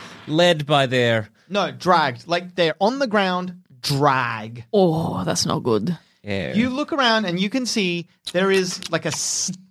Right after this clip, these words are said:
Speaker 2: don't make jokes. No jokes.
Speaker 1: All right.
Speaker 2: <laughs> There is a sticky white substance all over the place.
Speaker 1: Okay.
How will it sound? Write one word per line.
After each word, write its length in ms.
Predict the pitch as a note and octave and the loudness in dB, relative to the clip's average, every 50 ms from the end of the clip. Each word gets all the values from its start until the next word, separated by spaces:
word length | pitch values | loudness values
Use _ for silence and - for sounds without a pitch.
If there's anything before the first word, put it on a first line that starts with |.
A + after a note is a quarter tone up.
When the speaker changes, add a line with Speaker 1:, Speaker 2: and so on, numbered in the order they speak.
| _ _ _ _ _ _ _ _ | _ _ _ _ _ _ _ _
Speaker 2:
don't 180 | D3+ D3+ D#3 E3+ | 0 0 0 2
make 200 | F#3+ G3+ G#3+ F#3 | 0 0 0 2
jokes. 600 | - C4 B3 B3 C4+ - - - - - - - _ _ _ _ _ _ _ _ | 2 4 4 4 4 2 -2 -6 -6 -8 -8 -12 _ _ _ _ _ _ _ _
No 140 | D3 F3+ | -4 -2
jokes. 640 | G3+ F#3 A3 B3 B3 B3 B3 - - - - - - C3+ | 0 2 4 4 4 4 2 0 -4 -10 -12 -6 0 2
Speaker 1:
All 80 | E3+ | 4
right. 280 | E3+ D#3 D#3 E3 F3+ - - | 6 6 6 6 4 2 -2
Speaker 2:
<laughs> 40 | - - - _ _ _ | -10 -20 -20 _ _ _
There 100 | D3 D3+ | -10 -8
is 100 | C#3+ D3 | -8 -6
a 80 | D#3 D3 | -8 -8
sticky 360 | - - - A#3 F#3+ G#3+ A3 | -8 -6 -6 -6 -4 -4 -2
white 260 | F#3+ F#3+ F#3+ F#3+ F#3+ | 0 0 0 0 0
substance 520 | F#3 G3+ F3+ E3+ F3 - - D#3 D3 C3+ | -2 -2 -2 -2 -4 -10 -14 -14 -12 -8
all 160 | - D#3 D3 D3 | -8 -6 -4 -4
over 180 | C#3+ C#3+ B2+ | -6 -6 -8
the 80 | C3 C#3 | -10 -12
place. 540 | B2 - C#3 B2+ - - - - - - _ _ _ _ _ _ _ _ _ _ _ _ _ | -12 -10 -10 -10 -10 -12 -16 -20 -20 -20 _ _ _ _ _ _ _ _ _ _ _ _ _
Speaker 1:
Okay. 640 | A#2+ A#2+ B2 A#2+ - F#3 F#3+ F3+ C#3+ A2+ G#2 G2 G2 | -2 -2 0 0 2 2 4 4 4 2 0 -4 -8